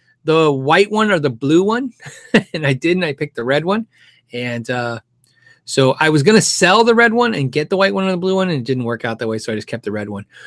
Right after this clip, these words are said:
But, um, still like 'em, uh, still, uh, a lot. Um, I like the E, uh, L T D E C, uh, four oh one, man. So, but here's the thing. Like I said, I can't tell you what to do. I can only tell you what I would do. I, I would get this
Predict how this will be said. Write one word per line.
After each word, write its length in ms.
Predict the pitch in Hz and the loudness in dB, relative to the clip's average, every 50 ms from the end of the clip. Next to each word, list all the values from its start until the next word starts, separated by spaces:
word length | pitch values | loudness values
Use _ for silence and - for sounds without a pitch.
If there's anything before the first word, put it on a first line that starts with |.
| - - _ - | -20 -10 _ 0
But, 300 | 131 131 - - - 143 | 2 2 2 2 2 0
um, 240 | 131 127 120 113 - _ _ | 0 0 0 -2 -6 _ _
still 260 | - - - 226 247 220 | -4 2 6 8 8 10
like 220 | 208 214 202 - | 8 8 6 4
'em, 220 | 220 214 208 208 214 185 | 2 0 0 -2 -2 0
uh, 160 | 165 165 165 | 0 0 0
still, 400 | - - - 202 196 196 - - | -2 0 2 4 4 4 2 0
uh, 260 | - 180 170 165 160 - | 0 0 0 0 0 0
a 80 | 165 | 0
lot. 340 | 160 165 180 185 180 180 - - | 2 4 4 4 4 2 0 0
Um, 360 | 180 190 190 185 175 180 160 - _ _ _ _ _ _ _ - - - _ _ - - - - - - | 2 2 4 4 2 0 -4 -6 _ _ _ _ _ _ _ -18 -18 -18 _ _ -20 -20 -20 -6 0 2
I 160 | 214 254 269 | 4 6 6
like 240 | 269 269 269 226 - | 6 6 4 2 0
the 240 | 233 226 220 214 - - | -4 -4 -4 -6 -6 -6
E, 220 | 196 202 202 196 - 170 | -8 -8 -8 -8 -8 -8
uh, 40 | 185 | -8
L 260 | 175 165 175 202 190 | -8 -6 -6 -8 -8
T 120 | - 180 | -8 -8
D 80 | 165 180 | -8 -8
E 220 | 160 160 175 170 | -8 -8 -8 -10
C, 380 | 139 - - 165 151 139 127 - - | -10 -8 -8 -8 -8 -8 -8 -10 -8
uh, 180 | 151 143 139 | -6 -6 -6
four 260 | 127 - 147 143 127 120 | -6 -6 -6 -4 -4 -4
oh 60 | 113 | -6
one, 240 | 110 104 95 95 98 | -6 -8 -12 -14 -14
man. 280 | 104 107 107 104 98 | -14 -14 -14 -14 -10
So, 300 | - - 143 135 131 131 | -6 -4 -2 -2 -2 -4
but 380 | 127 - 165 170 170 160 147 - _ | -4 -2 0 0 2 0 -2 -4 _
here's 420 | - 156 143 - - 190 190 160 | -18 -18 -14 -4 0 0 0 0
the 60 | 160 156 | 0 0
thing. 220 | 170 151 127 117 | 0 0 0 -2
Like 160 | 127 131 127 | -6 -8 -8
I 40 | - | -8
said, 140 | - 151 131 | -8 -6 -6
I 60 | 117 | -6
can't 260 | - - 190 180 160 | -6 -6 -6 -6 -4
tell 120 | - 185 180 | -2 -2 -2
you 100 | 160 156 | 0 -2
what 100 | 147 135 | -4 -6
to 60 | 135 | -4
do. 160 | 127 127 123 | -4 -4 -4
I 80 | 120 113 | -4 -6
can 100 | - 131 | -8 -8
only 120 | 135 131 | -8 -6
tell 120 | 127 - 131 | -6 -6 -6
you 60 | 120 | -4
what 100 | 120 117 | -4 -4
I 100 | 120 117 | -4 -4
would 120 | 110 101 | -6 -6
do. 180 | 101 104 101 - _ _ _ _ _ _ _ _ | -8 -8 -10 -10 _ _ _ _ _ _ _ _
I, 220 | - 117 113 117 - - | -6 -4 -2 -2 -2 -2
I 180 | 123 120 123 123 | -2 0 2 2
would 140 | 120 117 | 2 0
get 180 | 113 123 110 - | 0 -2 -4 -4
this 280 | - 104 - - - | -6 -12 -10 -12 -12